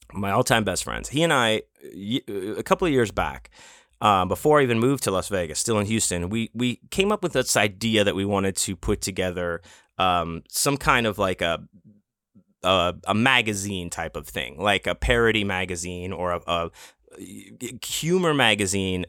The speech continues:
along the lines of something like a Mad magazine or a Cracked magazine,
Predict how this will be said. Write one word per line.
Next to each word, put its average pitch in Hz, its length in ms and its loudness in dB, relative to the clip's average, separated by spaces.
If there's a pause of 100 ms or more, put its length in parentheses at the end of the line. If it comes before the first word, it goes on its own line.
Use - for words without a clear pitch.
(140)
along 160 460 4
the 165 120 2
lines 101 380 2
of 90 240 0
something 87 300 -4
like 82 180 -4
a 90 60 0
Mad 90 360 2
magazine 82 680 -8
or 82 160 -4
a 85 40 -4
Cracked 78 440 -2
magazine, 76 640 -8